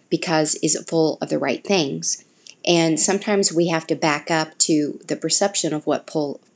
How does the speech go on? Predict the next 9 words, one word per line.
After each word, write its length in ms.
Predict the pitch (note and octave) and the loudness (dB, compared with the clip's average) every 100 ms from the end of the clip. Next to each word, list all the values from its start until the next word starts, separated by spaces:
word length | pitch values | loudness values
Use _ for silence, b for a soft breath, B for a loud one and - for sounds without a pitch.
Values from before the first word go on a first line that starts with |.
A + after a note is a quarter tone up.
| - | 0
full 240 | G3+ F3+ | 2 4
is 260 | D3 C#3 - | 2 0 -4
and 140 | D#3+ | -4
what 100 | D3 | -4
the 80 | D3 | -4
reality 640 | C#3+ C#3 C#3 C#3 C3+ B2 | -6 -2 -2 -2 -2 -4
of 80 | - | -6
full 260 | - A#1+ G#1+ | -6 -4 -4
is. 320 | - - | -4 -4